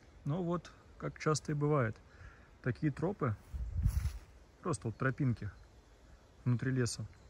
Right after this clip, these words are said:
все это, видно, ходят вон там вот, как учили.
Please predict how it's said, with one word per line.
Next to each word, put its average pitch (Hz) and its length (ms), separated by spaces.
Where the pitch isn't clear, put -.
все - 160
это, 147 140
видно, 147 220
ходят 147 280
вон 131 160
там 180 180
вот, 120 160
как - 200
учили. 127 420